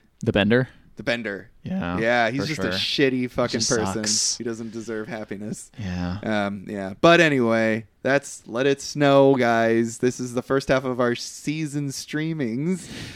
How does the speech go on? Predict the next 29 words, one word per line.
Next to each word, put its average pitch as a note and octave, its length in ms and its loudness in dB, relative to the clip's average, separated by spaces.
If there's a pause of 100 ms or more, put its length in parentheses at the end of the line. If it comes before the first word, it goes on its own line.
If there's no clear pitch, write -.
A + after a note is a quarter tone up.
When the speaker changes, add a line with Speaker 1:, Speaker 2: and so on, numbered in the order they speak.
(120)
Speaker 2:
Uh, C#3+ 420 8
we D#3+ 140 10
already C4+ 200 8
have A#3+ 140 8
movies G#3+ 320 2
lined F#3 220 8
up, G#2 200 6 (200)
so C#3 240 8
you C3 100 6
can't E3+ 220 4
recommend E3 320 4
anything C#3 320 2
to B2 140 4
us A#2 160 0
for A#2 340 -4
this D#3 300 8
time D#3+ 200 -2
of C#3 120 0
year. A#2 180 2
But A#3+ 360 8
if - 340 -20
you D3+ 80 2
wanna D#3+ 180 4
recommend D#3 480 2
movies C#3+ 340 6
for - 140 -6
next D#3 380 2
year, A2+ 400 4
Speaker 1:
Mm-hmm. F#2 240 0